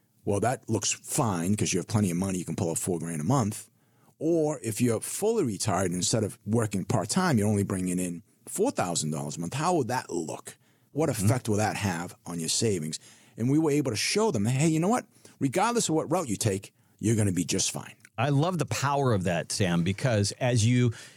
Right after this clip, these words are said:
Speaker 2: if someone were to come in and have that meeting and say, "Okay, I'm thinking about going to my employer and saying, 'I wanna work three or four days a week. I wanna start phasing out.'" And if I were to say that and they were to say, "No,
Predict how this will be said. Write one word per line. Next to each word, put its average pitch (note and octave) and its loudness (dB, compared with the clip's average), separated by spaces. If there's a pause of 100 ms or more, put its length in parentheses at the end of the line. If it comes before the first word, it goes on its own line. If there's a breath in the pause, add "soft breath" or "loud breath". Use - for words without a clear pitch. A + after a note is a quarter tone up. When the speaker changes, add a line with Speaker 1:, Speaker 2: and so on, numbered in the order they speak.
(140 loud breath)
Speaker 2:
if C3 2
someone G#3 2
were E3 2
to C#3+ -2
come D3 2
in C3 4
and A2 4
have B2+ 2
that B2+ 0
meeting A2+ 4
and F#2+ 4
say, G2+ 2
"Okay, A#2+ 2
I'm C3 2
thinking G#3+ 0
about C#3+ 0
going C3+ 4
to B2 4
my A2+ 4
employer G#2 2
and F#2+ 0
saying, F#2+ 2 (240 loud breath)
'I A#2+ 0
wanna A#2 4
work G#2+ 4
three G#2+ 2
or F2+ 2
four F#2 2
days F2 2
a F#2 2
week. D#2 2
I F2+ 4
wanna G2 4
start G2 0
phasing G2 2
out.'" C2 0 (420 loud breath)
And A2+ 2 (160)
if E3+ 0
I A3 2
were G#3+ 2
to F#3+ 2
say F#3+ 2
that D#2+ 0 (580 soft breath)
and B2+ 2
they C#3 2
were D3+ 2
to D3+ 2
say, D3 2
"No, C#3+ 2